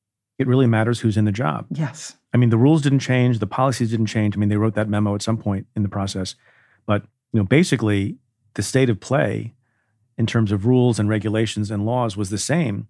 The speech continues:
Speaker 1: for Attorney General Kleindienst as it was for Elliot Richardson. What mattered was that they were, they were different people. And look, in the same way,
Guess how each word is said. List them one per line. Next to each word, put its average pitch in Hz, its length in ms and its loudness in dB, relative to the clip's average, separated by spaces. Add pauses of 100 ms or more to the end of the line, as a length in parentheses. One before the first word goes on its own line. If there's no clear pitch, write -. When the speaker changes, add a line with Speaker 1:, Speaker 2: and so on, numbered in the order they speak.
(140)
Speaker 1:
for 117 120 0
Attorney 113 240 2
General 104 380 0 (200)
Kleindienst 113 640 0
as 107 200 -4
it 113 40 -4
was 104 200 -2
for - 120 -8
Elliot 110 220 -2
Richardson. 143 340 0
What 107 120 -2
mattered 120 460 0 (960)
was 107 260 0
that 104 140 -2
they 110 120 2
were, 104 360 0 (360)
they 113 80 -2
were 104 80 2
different 101 320 -2
people. - 440 -4 (380)
And 127 140 4
look, 202 200 2
in 120 140 2
the 117 60 4
same 131 240 2
way, 123 380 0